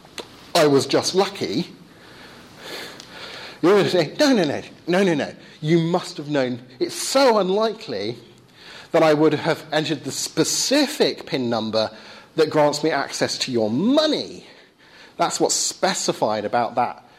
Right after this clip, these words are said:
particular complex arrangement of numbers. It's not only that it's an unlikely number, but it's an unlikely number that's specified independently as the only number that will get me your money.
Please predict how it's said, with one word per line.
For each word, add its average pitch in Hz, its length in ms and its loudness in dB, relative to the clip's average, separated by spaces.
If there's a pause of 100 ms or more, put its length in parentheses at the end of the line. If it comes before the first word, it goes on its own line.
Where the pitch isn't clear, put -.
(180)
particular 143 420 0
complex - 480 -2
arrangement 120 400 -2
of 92 100 -10
numbers. 95 720 -2 (540)
It's - 180 2
not 220 240 4
only 254 360 6
that 131 80 2
it's - 160 -6
an 135 100 -2
unlikely 160 680 0
number, 147 480 -2 (960)
but 214 140 4
it's 151 160 2
an 156 100 4
unlikely 160 460 2
number 143 240 0
that's - 420 -4 (400)
specified 165 880 0
independently 120 580 -2
as 120 280 -2
the 160 260 0
only 175 340 2
number 107 480 -6 (240)
that 143 140 -2
will 143 80 -2
get 123 220 -2
me 120 100 -2
your 110 160 -2
money. 123 380 -2